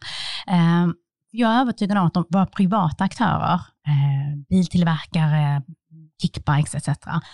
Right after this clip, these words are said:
de kan sy ihop en sån här tjänst, mobility as a service. Eh, inga problem alls.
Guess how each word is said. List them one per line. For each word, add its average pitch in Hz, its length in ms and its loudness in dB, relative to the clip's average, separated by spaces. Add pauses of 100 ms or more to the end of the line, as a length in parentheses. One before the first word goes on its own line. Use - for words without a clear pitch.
(240)
de 156 240 2
kan 165 160 0
sy 180 120 -2
ihop 220 300 0
en 196 80 -2
sån 311 140 2
här 185 100 0
tjänst, 156 400 -4
mobility 151 460 2
as - 100 -12
a 151 40 -2
service. 156 480 -4 (680)
Eh, - 40 -10 (340)
inga 190 200 4
problem 165 240 2
alls. - 240 -6